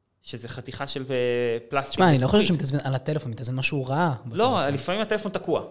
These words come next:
Speaker 2: אה, אוקיי, כן.
Speaker 1: זה הטלפון תקוע,
Speaker 2: נכון.
Speaker 1: נמאס לי כבר מהטלפון התקוע הזה, בום.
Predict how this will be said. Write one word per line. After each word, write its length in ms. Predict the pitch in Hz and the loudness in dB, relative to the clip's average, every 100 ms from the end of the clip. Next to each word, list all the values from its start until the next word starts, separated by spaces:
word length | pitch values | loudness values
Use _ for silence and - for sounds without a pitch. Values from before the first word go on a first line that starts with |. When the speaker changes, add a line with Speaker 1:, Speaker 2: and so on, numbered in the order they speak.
| - | -10
Speaker 2:
אה, 200 | 131 135 | -4 -2
אוקיי, 260 | 123 120 110 | -2 -4 -8
כן. 180 | 120 110 117 | -8 -10 -6
Speaker 1:
זה 120 | 147 | -4
הטלפון 420 | 170 185 202 196 180 | 0 2 2 0 -6
תקוע, 320 | 160 - 139 | -6 0 0
Speaker 2:
נכון. 120 | 127 | 2
Speaker 1:
נמאס 200 | 196 214 | 0 -2
לי 60 | 208 | -4
כבר 140 | 202 | -4
מהטלפון 400 | 196 190 202 190 | -4 -2 -2 -4
התקוע 360 | 175 160 180 170 | -8 -8 -2 -2
הזה, 160 | 120 | -2
בום. 360 | 117 120 151 104 | -8 -6 -6 -6